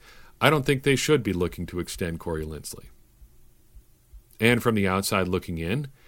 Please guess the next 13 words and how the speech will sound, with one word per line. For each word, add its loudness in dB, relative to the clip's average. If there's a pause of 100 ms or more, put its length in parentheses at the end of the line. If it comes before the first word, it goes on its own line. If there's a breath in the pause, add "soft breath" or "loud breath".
(340 soft breath)
I -2
also 4
don't 0
think -6
they 2
will. 2 (3500)
So 2
since 2
I 6
don't 2
think -2
they 2
will, 0